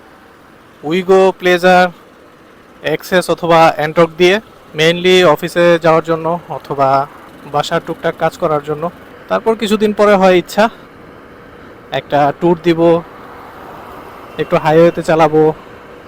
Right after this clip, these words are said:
গায়ে বাতাস লাগাবো, ইঞ্জিনের পাওয়ারটা একটু ফিল করব। প্রথমে পঞ্চাশ কিলো, একশো কিলো দিয়ে শুরু হয়, তারপর তিনশো কিলো ট্যুর করার ইচ্ছা হয়। আর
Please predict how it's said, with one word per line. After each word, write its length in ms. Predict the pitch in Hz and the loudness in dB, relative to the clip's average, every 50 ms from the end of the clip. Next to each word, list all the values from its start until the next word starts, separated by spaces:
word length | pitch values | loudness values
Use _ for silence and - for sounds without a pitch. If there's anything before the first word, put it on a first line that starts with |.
| - - - - - - 151 135 | -20 -20 -20 -20 -20 -18 -8 -6
গায়ে 220 | 139 139 147 160 156 | -4 0 0 0 0
বাতাস 340 | 156 151 - 160 156 - | 0 0 -2 -2 -4 -4
লাগাবো, 500 | 170 151 147 156 151 143 147 147 143 147 151 - - - - - - - - - | -4 -4 -2 -2 -2 0 0 0 -2 -4 -6 -14 -20 -20 -20 -20 -20 -20 -14 -10
ইঞ্জিনের 400 | 160 170 170 175 175 175 175 165 | -8 -4 -2 -2 0 0 0 0
পাওয়ারটা 440 | - - 147 151 156 165 - - 180 | 0 2 2 2 2 0 2 0 0
একটু 240 | 170 - - 180 160 | 0 0 -2 -6 -4
ফিল 220 | - 175 165 165 | -2 -2 -2 0
করব। 400 | - 165 160 147 143 143 139 143 - - - - - - - - - | 0 0 0 2 0 -2 -2 -4 -8 -14 -20 -20 -20 -20 -20 -10 -6
প্রথমে 600 | - 160 - - 180 180 180 180 180 180 180 - - - - - - | -6 -4 -4 -4 -4 -2 0 0 0 0 -2 -6 -10 -16 -20 -12 -8
পঞ্চাশ 360 | 175 175 180 - 180 - - | -8 -6 -2 -2 -2 -2 -2
কিলো, 220 | - 175 175 170 | -4 0 2 2
একশো 240 | 165 165 - - 185 | 2 2 0 -2 -4
কিলো 240 | 170 190 180 180 175 | -2 0 0 0 0
দিয়ে 240 | 165 175 170 170 165 | 0 0 0 0 0
শুরু 220 | - 170 165 156 | 0 0 0 0
হয়, 200 | 147 165 180 208 - - - - - - - - - | 2 0 0 0 -4 -8 -18 -20 -20 -20 -20 -8 -4
তারপর 380 | 151 147 156 165 - 190 185 | -2 -2 -2 0 0 0 0
তিনশো 340 | 180 - 202 196 190 190 190 | 2 0 -2 -2 0 -2 -2
কিলো 220 | 185 190 190 185 180 | -2 0 0 0 2
ট্যুর 180 | - 175 170 | 0 0 -2
করার 300 | 165 180 175 175 175 170 | 0 0 0 2 2 0
ইচ্ছা 220 | 165 160 - 180 165 | 0 -2 -4 -4 -2
হয়। 200 | 165 175 190 208 - - - - - - - - - - - - | 0 0 -2 -2 -6 -14 -20 -20 -20 -20 -20 -20 -20 -20 -16 -12
আর 260 | - 135 135 135 | -8 -6 -6 -6